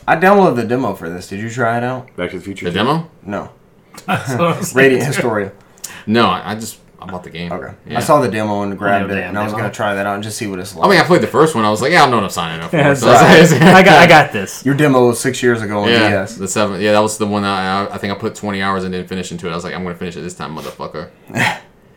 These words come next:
Speaker 1: This is my time.
Speaker 3: Yep. All right. That's
Speaker 1: On
Speaker 3: every-
Speaker 1: non three D three D S.
Speaker 3: everything I played. Michael, what you got, man?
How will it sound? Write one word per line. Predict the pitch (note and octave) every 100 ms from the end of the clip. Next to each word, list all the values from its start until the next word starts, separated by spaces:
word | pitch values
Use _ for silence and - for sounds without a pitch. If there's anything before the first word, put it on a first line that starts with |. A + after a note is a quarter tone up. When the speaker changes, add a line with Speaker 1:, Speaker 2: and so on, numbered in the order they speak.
| _
Speaker 1:
This | - G#2+
is | G#2+
my | G#2+ G#2+
time. | A2+ G2+ F2 G2+ _
Speaker 3:
Yep. | - F#2+ - _ _ -
All | A2+
right. | - -
That's | A2
Speaker 1:
On | A2+
Speaker 3:
every- | A2+
Speaker 1:
non | A2 A2+ A2
three | A#2+
D | A2+ A#2
three | A#2 A2
D | A2+
S. | G#2 A#2 - _ _ -
Speaker 3:
everything | A2+ A#2+ A#2+
I |
played. | - B2+ A2+
Michael, | G#2 A2 G2
what | G2
you | F#2
got, | F#2 D2+
man? | E2+